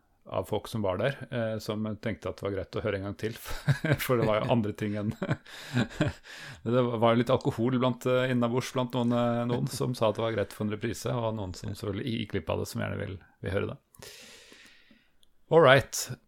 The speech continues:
Ehm, da begynner vi snart å nærme oss i kapitlet, ehm, og titte litt grann i bakspeilet på, fra forrige episode.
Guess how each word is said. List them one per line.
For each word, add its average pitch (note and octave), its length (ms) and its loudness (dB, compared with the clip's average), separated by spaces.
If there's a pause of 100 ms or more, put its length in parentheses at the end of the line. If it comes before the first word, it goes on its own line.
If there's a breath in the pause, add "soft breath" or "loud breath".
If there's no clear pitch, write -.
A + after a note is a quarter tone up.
(160)
Ehm, C3 440 2 (680 soft breath)
da C3 320 8
begynner A2+ 240 4
vi A#2+ 80 -6
snart B2 240 -2
å C3 80 2
nærme G#2 300 2
oss - 180 -8
i A2 80 -2
kapitlet, A2 800 0 (240)
ehm, A2 800 -4 (500)
og - 160 -8
titte A2 320 -4
litt A#2+ 160 -10 (160)
grann A2 400 -2
i A2+ 80 -2
bakspeilet G2 640 -4
på, G#2+ 140 0 (100)
fra - 80 -8
forrige G2+ 300 -4
episode. A2 320 -4